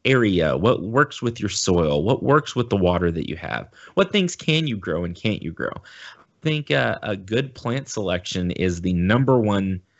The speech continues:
thing you need to do to be successful in landscaping, in gardening in general, is pick varieties and pick plants that do well instead of fighting it.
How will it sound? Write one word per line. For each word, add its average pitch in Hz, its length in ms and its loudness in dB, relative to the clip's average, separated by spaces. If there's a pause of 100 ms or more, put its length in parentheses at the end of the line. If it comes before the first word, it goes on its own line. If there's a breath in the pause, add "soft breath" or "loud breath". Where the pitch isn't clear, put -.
thing 143 320 0
you 131 120 2
need 110 300 0
to 104 100 -6
do 82 360 4
to - 100 -6
be 87 100 2
successful 85 540 2
in 73 80 -2
landscaping, - 580 -8 (140)
in 104 120 4
gardening 90 380 4 (120)
in 87 100 -8
general, 82 280 -6 (720)
is 95 200 -2 (380 loud breath)
pick 220 200 0
varieties 214 540 2
and 113 100 -4
pick 180 260 -4
plants 175 320 -4
that 104 140 -4
do 131 140 0
well 80 280 2
instead 123 280 2
of 127 60 0
fighting 98 400 2
it. 73 260 -4